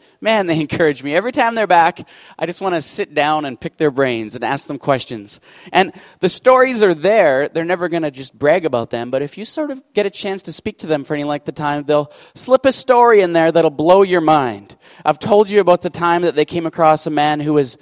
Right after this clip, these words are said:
dead and blue and had a, a blanket over him. He was in the streets, totally dead, for many hours. Jose hears just a, a gentle nudge from God that that man will have lunch with his wife. And Jose is just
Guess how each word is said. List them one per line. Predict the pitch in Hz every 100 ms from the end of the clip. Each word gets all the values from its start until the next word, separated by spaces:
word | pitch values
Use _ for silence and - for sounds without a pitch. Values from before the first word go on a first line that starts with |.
| _ _ _
dead | 131 143 156 151 - _ -
and | 120 113
blue | 139 156 156 151 147 _ -
and | 123
had | 131 127
a, | 107 - -
a | 117
blanket | 131 143 156 160
over | 147 143
him. | 143 147
He | 147
was | 127 117
in | 143
the | 135
streets, | - 165 160
totally | - 233 220 185
dead, | 135 101 101
for | 147
many | 165 185
hours. | 139 117 110 110 - _ _ -
Jose | 202 185 208 220 214 _ _
hears | 240 226
just | - 226 -
a, | 180 180 -
a |
gentle | 175 214 254 254
nudge | 214 196 202 -
from | - 180 143
God | 143 135 127 117 _ _ _
that | 147
that | 165 147
man | 165 165 180
will | 165
have | 156 156
lunch | 160 160 -
with | 151
his | 147
wife. | 175 160 113 - _ _ _ _ _ _ _ _ -
And | 131
Jose | 131 127 165 185 160 156 _ _ _ _
is | - 135
just | 156 160